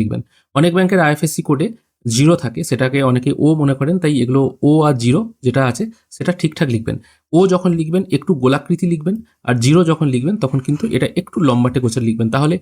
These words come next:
যে আধিকারিকরা আপনার ফর্মটি দেখবেন আর কি, তাদেরও কিন্তু বুঝতে সুবিধা হবে। তারপর এখানে কি কি জমা দিতে হবে, সেটা দেখুন। পাসপোর্ট মাপের রঙিন ফটো, যেটা আপনি ফর্মেই পেস্ট করছেন, সেটা দিয়ে দিলেন।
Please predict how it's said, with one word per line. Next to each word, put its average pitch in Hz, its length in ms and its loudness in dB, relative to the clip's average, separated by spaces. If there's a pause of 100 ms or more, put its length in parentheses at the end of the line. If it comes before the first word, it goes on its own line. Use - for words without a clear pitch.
(420)
যে 147 80 4 (100)
আধিকারিকরা 147 460 0
আপনার 139 220 4 (140)
ফর্মটি 120 320 0
দেখবেন 120 340 0
আর 110 100 0
কি, 113 100 -6 (260)
তাদেরও 139 260 2
কিন্তু 131 300 0
বুঝতে 123 300 0
সুবিধা 123 320 0
হবে। - 160 -6 (480)
তারপর 175 200 2
এখানে 196 200 2
কি 190 120 0
কি 190 140 -2
জমা 131 240 2
দিতে 151 180 0
হবে, 151 120 -2
সেটা 139 200 -2
দেখুন। 127 220 -4 (160)
পাসপোর্ট 147 340 -2
মাপের 180 220 2
রঙিন 147 280 4
ফটো, 147 160 -2
যেটা 143 180 0
আপনি 147 200 0
ফর্মেই 131 360 0
পেস্ট 139 160 -2
করছেন, 151 280 -4
সেটা 135 220 -4
দিয়ে 131 160 0
দিলেন। 127 200 -2